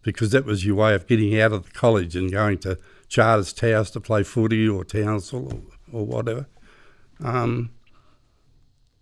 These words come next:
and I wasn't really that interested in school as such. Um, before boarding school, I used to tell everyone I only went there to eat me lunch.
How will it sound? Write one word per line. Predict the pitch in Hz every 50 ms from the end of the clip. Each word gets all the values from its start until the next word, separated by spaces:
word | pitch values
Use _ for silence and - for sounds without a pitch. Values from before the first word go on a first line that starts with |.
| _ _ _ _ _ _ _ _
and | 165 160 156 160 - -
I | 202 185
wasn't | 180 190 214 220 196 135 160 165 - - - - - -
really | 247 165 135 156 175 190 190 175 151 127
that | 120 117 147 160 175 156
interested | 151 131 131 127 123 127 135 123 - - - 143 123
in | 123 120 117 113 110 101 92 - - - - - - - - - - - - - - _ - - - - - - - -
school | - - - - 156 143 135 131 123 110
as | 98 -
such. | - - 123 - - - - - - - - - - - -
Um, | 120 120 120 117 120 123 127 120 120 117 - _ _ _ _ _ _ _ _ _ _ _ _ _ _ _ _ _
before | - 117 104 - - 147 120 98
boarding | 95 107 117 117 117 107
school, | - - - - 110 107 110
I | 110 107
used | 107 - -
to | 110
tell | - - 117 107
everyone | 107 104 101 101 101
I | 107 107
only | 110 107 101
went | 98 104 101 95
there | - 101 98
to | 101
eat | 104 104 101
me | 90 95
lunch. | 101 107 110 101 98 - - - -